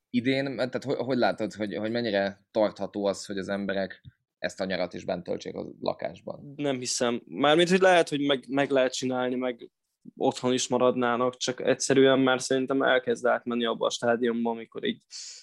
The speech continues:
Speaker 2: konkrétan egészségkárosítás történik, hogy, de hogy lelkileg, meg ki tudja, lehet, hogy testileg is nem hiszem, hogy egészséges ennyi időt otthon tölteni. Bízom benne, hogy, hogy nem, nem ez lesz a helyzet, és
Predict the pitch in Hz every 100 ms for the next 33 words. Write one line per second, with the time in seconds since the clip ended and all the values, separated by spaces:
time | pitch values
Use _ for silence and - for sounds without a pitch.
0 | _ - 120 117 113 113 110 110 - 113
1 | - - - 107 110 - 107 - - 107
2 | - 110 113 117 _ _ _ _ _ _
3 | - 107 117 110 - - - 120 120 120
4 | 120 104 104 - 110 110 113 - _ _
5 | _ _ - 117 - - 113 113 110 113
6 | 117 113 107 110 - 120 117 117 - 117
7 | 113 117 113 113 117 - 120 120 - 120
8 | 117 117 117 127 127 120 113 120 120 139
9 | 135 - - - _ _ _ - 131 131
10 | 120 113 113 110 113 117 113 - - 113
11 | 113 - - - - 120 117 - 120 117
12 | 113 113 - 120 117 117 113 113 - 113
13 | 113 120 117 113 - - -